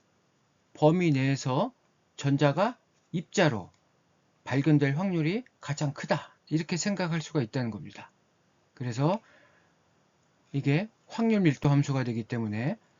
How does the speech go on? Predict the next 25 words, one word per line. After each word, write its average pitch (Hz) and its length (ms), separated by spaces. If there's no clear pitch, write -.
어, - 160
전자가 147 440
존재할 127 440
수 - 140
있는 143 260
전 147 300
구간, 110 360
뭐 117 240
여기를 113 300
마이너스 110 440
무한대라 107 440
하고 107 300
여기를 117 160
플러스 147 360
무한대라 107 480
그러면 101 460
이 117 100
파동함수 131 800
제곱을 113 460
적분하면 120 840
일이 180 280
됩니다. 101 460
모든 135 500
확률은 190 640
일이죠. 170 540